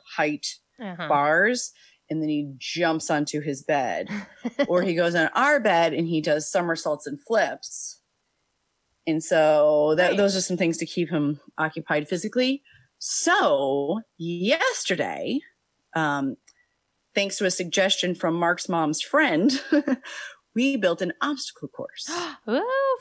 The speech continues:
Speaker 2: fun.
Speaker 1: And we still have it all taped out. There's some things we have to move around to, like, actually make our house livable again. But we've set it up two days in a row now, and he runs his obstacle course. So,
Speaker 2: <laughs>
Speaker 1: um, perhaps I will s-,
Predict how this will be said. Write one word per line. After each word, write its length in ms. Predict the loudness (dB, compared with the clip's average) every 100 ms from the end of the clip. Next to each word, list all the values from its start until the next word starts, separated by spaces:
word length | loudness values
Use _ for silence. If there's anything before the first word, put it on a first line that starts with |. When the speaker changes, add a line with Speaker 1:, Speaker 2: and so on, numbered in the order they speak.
| -4
Speaker 2:
fun. 1120 | -6 -4 -4 -4 -6 -8 -10 -10 -10 -8 -4
Speaker 1:
And 540 | 0 0 2 2 0 0
we 120 | -2
still 220 | 0 0
have 180 | 2 2
it 80 | 2
all 240 | 2 2 0
taped 380 | 0 0 2
out. 340 | 0 2 0 0
There's 220 | -4 -2
some 140 | -6 -4
things 240 | -4 -2
we 60 | -2
have 120 | -2
to 60 | -4
move 220 | -4 -4
around 280 | -4 -4 -6
to, 60 |
like, 160 | -8 -6
actually 300 | -8 -8 -4
make 220 | -2 0 0
our 100 | 0
house 300 | 0 -2 0
livable 380 | 0 2 2 4
again. 380 | 2 2 -2 -4 -16 -20 _ 0
But 420 | 2 4 2 0
we've 140 | -4
set 240 | 0 0 4
it 80 |
up 140 | 2 0
two 120 | -2
days 200 | 0 0
in 60 | 0
a 60 | 2
row 200 | 2 2
now, 380 | 2 4 2
and 160 | 0 -4
he 180 | -4 -4
runs 380 | 0 0 0 -2
his 120 | -4
obstacle 460 | -4 -4 -8 -10 -8
course. 360 | -8 -8 -6
So, 340 | -2 0 0 -2 -4 -2 -2 -2 -4 -4 -6 -8
Speaker 2:
<laughs> 120 | 0
Speaker 1:
um, 380 | 2 4 2 -4 -12 -20 -16 -2
perhaps 320 | 0 2 2
I 100 | 2
will 100 | 2
s-, 240 | 0 -6